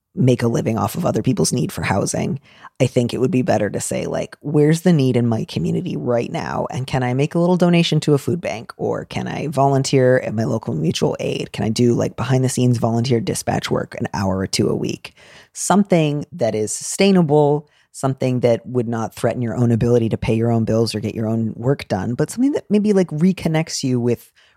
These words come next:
real present in the moment need rather than possible theoretical need. 'Cause that, I think you can always,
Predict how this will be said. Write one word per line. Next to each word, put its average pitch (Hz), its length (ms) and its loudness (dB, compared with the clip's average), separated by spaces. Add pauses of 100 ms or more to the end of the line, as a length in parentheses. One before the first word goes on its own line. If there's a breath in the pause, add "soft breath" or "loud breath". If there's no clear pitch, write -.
real 156 680 4
present 131 640 -2 (120)
in 135 160 4
the 131 60 2
moment 123 340 2
need 123 480 -2 (300 loud breath)
rather 123 340 2
than 104 360 -4 (140)
possible 139 680 0
theoretical 104 1120 -2 (220)
need. 113 560 -6
'Cause 143 160 -8
that, 175 360 2
I 143 60 -2
think 139 220 -4
you 131 80 -4
can 143 200 -2
always, 127 760 2